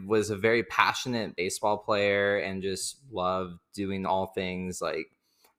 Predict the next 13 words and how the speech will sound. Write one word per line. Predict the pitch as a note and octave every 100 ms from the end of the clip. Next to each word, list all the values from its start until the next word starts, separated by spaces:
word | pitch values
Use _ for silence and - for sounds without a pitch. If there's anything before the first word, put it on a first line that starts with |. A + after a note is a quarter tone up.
| -
athletics, | A2 - E3+ F3+ E3+ E3 E3 - - - -
and | A#2 A2+ A2 A2+
also | - B2 C3 C#3+ C3 A#2
got | A2 A2+ G2+
into, | A#2 A2+ - A2+ G2+
like, | F#2+ F#2 F2 -
I | D#3+
had, | G3
like, | G3 D3+
an | B2
artsy | A2 A#2 - C3+
side | C#3+ C3+ B2+
too, | - B2 C3 E3 D#3+